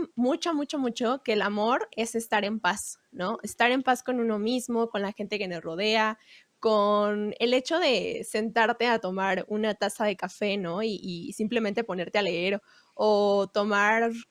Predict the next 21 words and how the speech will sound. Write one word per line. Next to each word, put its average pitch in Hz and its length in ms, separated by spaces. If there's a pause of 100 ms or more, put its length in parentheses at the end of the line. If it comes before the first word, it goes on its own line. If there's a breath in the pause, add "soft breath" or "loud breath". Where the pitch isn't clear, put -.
(160)
una, 226 420
un 233 180
vaso 226 240
de 214 100
té - 180
con 214 160
tu 208 100
mamá 180 600
y 208 100
ponerte 190 320
a 208 60
platicar, 180 640
o 175 200
cosas 294 300
así. 220 380
O 226 40
sea, 247 160
creo 277 240
que 330 120
el 370 100
amor 202 480